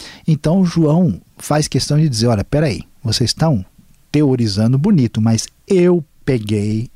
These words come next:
eu vi, eu sou testemunha de que Cristo esteve entre nós de carne e osso e que ele de fato ressuscitou." Então, isso é fundamental.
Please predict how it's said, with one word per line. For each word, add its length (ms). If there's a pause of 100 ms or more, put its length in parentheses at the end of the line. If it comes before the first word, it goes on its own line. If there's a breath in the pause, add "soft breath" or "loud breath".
eu 220
vi, 600
eu 140
sou 240 (220)
testemunha 1080 (420 loud breath)
de 120
que 140
Cristo 520
esteve 440
entre 240
nós 300
de 120 (120)
carne 520
e 60
osso 460 (420 loud breath)
e 120
que 320 (440 loud breath)
ele 240
de 100
fato 500
ressuscitou." 1000
Então, 380
isso 380
é 100
fundamental. 1120